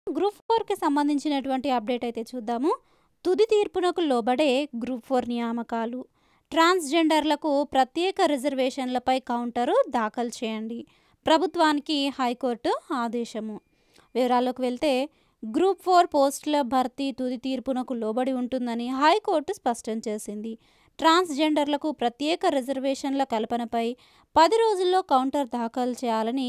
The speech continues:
ప్రభుత్వానికి బుధవారం హైకోర్టు ఆదేశాలు జారీ చేసింది. ఇక గ్రూప్ ఫోర్ పోస్టుల భర్తీ కోసము రెండు వేల ఇరవై రెండు డిసెంబర్లో జారీ నోటిఫికేషన్లో ట్రాన్స్‌జెండర్లకు ప్రత్యేక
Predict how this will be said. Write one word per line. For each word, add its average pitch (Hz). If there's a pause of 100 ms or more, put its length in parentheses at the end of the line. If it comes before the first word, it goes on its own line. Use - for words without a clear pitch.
(140)
ప్రభుత్వానికి 320
బుధవారం 226
హైకోర్టు 226
ఆదేశాలు 220 (220)
జారీ 220
చేసింది. 220 (520)
ఇక 294
గ్రూప్ 269
ఫోర్ 302
పోస్టుల 285
భర్తీ 262
కోసము 269
రెండు 262
వేల 262
ఇరవై 254
రెండు 254
డిసెంబర్లో 254 (480)
జారీ 311 (160)
నోటిఫికేషన్లో 254 (500)
ట్రాన్స్‌జెండర్లకు 302
ప్రత్యేక 233